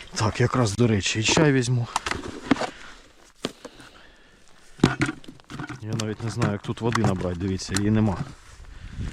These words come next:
Ну, якось націдимо. Ти що? Оце старт рибалки. Просто неочікувано. Єсть.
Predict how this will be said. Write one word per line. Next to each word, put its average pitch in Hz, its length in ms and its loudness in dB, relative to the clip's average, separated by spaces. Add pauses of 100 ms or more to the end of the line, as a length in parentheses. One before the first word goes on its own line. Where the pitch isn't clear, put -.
(520)
Ну, 107 120 0
якось - 580 -2
націдимо. 101 640 0 (320)
Ти 127 140 2
що? - 320 0 (1000)
Оце 110 240 2
старт - 360 2
рибалки. 101 440 0 (1200)
Просто 139 320 4
неочікувано. 92 880 2 (3250)
Єсть. - 360 0